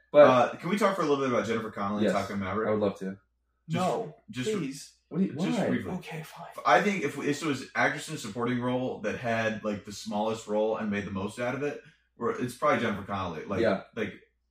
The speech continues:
Speaker 2: what? Like, she's, she's not, she's supposed to be nothing. Dave's looking at me like, uh,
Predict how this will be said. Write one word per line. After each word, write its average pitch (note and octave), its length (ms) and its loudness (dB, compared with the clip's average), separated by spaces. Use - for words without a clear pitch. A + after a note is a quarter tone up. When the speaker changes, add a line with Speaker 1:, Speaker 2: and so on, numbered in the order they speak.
Speaker 2:
what? - 400 2
Like, C#3 160 -2
she's, E3 300 -6
she's D#3+ 240 -6
not, D3+ 180 2
she's C#3 220 -14
supposed - 220 -8
to C3+ 60 -16
be C3 60 -14
nothing. C3+ 460 -8
Dave's F3 360 -2
looking C3 260 -10
at A#2+ 60 -12
me A#2 100 -10
like, - 240 -4
uh, G#2+ 200 -2